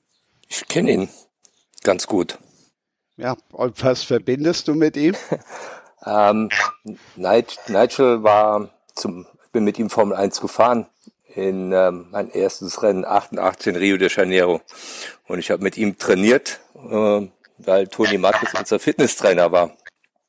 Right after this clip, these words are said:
Speaker 1: Und er hat, äh, einen außergewöhnlichen Willen gehabt, war aber auch immer der Rennfahrer, der schon immer ein bisschen kräftiger war als alle anderen.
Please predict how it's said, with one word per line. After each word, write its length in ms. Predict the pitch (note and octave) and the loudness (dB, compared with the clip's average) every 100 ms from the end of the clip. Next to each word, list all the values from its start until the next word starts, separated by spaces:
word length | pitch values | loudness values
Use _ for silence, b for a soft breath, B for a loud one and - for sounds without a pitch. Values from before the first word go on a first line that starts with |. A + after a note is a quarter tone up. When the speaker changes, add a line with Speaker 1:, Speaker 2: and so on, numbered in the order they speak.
| _ _ _ - | _ _ _ -14
Speaker 1:
Und 560 | G#2 G2+ F#2+ F#2+ F#2 | -4 -2 -2 -4 -10
er 280 | - G2+ F#2 | -4 -2 0
hat, 260 | A2 - - | -2 -6 -2
äh, 400 | A#2 G#2 G2 G2 - B B B B B B | 2 4 4 2 -4 B B B B B B
einen 80 | F#2+ | -8
außergewöhnlichen 800 | - G#2 A2+ G2 G2 A2 G#2+ F#2 | 0 0 0 0 2 2 0 -2
Willen 280 | F2+ G2 A#2 | 2 4 4
gehabt, 520 | B2 B2+ - - G2+ | 2 0 -2 -10 -4
war 160 | F#2 G#2 | 2 4
aber 180 | G2+ F#2 | 4 2
auch 140 | G2 | 2
immer 180 | G#2+ F#2+ | 0 0
der 240 | F#2+ G2 | 2 2
Rennfahrer, 480 | G#2 A2+ B2 A2 G#2+ | 0 -2 -2 0 2
der 140 | G#2 | 0
schon 160 | F#2 - | -2 -2
immer 180 | A2 G#2 | 0 0
ein 80 | G2 | 0
bisschen 320 | A2 - G#2+ | -4 -4 -6
kräftiger 500 | - G2+ - A2 A2 | -2 -2 -2 0 2
war 100 | G#2+ | 2
als 180 | G#2+ - | 2 0
alle 200 | G2 - | 0 0
anderen. 380 | G#2+ A#2+ C#3 | 0 -2 -4